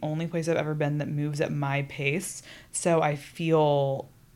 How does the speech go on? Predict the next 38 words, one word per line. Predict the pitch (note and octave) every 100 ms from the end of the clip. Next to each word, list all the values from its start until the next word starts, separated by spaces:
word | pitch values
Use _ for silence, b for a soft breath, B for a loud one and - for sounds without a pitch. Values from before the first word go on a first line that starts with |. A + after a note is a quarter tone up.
| - - - -
like | F3+ D#3+
everything's | D#3 D3+ D3+ D#3+ -
flowing | - D3+ C3+ D3+ G3
properly | F#3+ G#3 G#3 G#3+ A3
in | G#3+
New |
York, | A3 A3 A3
but | A3
there | F#3 G#3
is | C4
a |
lot | F#3
of | D3+
overstimulation | D3 C#3 C#3+ C#3 C#3 C#3 C#3+
there. | C#3+
And | C#3
for | C#3
some | C#3+ D#3
reason, | D#3 D3+ D3+
it | -
makes | C#3+ C3+
me | D3+
calm | C#3+ - C#3+
and | C#3
quiet. | C#3 C#3 C3 C#3 E3+ - B B B
Um, | - E3 D3+ C#3 C#3 - B - - - _ - - -
I | F#3
get | E3 F#3 F#3
triggered | - F#3+ F3+ F#3 F3+ F3+ F3 - B B B B B
when | - D#3+ F3+ F3+ F3 E3+ E3 E3 - - - - - - - - -
mostly | G3+ G#3+ B3 D#4+
just | A#3 A3+
too | -
many | F#3+ E3+ C#3 - -
people | - D#3+ C#3 - -
talking | - E3+ - -
to | -
me | - -